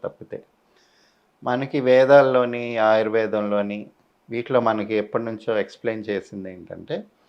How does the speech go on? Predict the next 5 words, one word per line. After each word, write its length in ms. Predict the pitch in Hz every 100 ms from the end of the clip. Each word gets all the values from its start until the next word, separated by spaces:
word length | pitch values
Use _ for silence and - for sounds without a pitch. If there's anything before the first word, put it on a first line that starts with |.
| _ _ -
శరీరంలోని 760 | 120 120 143 143 131 123 185
ప్రాణం 540 | - 113 98 104 107 - _ _ _ - -
ఎంటర్ 300 | 104 104 101
అయిన 240 | 98 92
తర్వాత 640 | 87 92 87 87 - 185